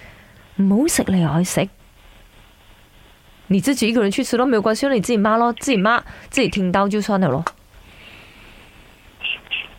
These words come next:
这个就是我所谓的你的矛盾的那个点啊。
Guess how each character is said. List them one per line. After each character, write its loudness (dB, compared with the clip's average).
这 2
个 2
就 2
是 0
我 2
所 0
谓 2
的 2
你 0
的 0
矛 0
盾 0
的 0
那 0
个 -2
点 -10
啊。 -10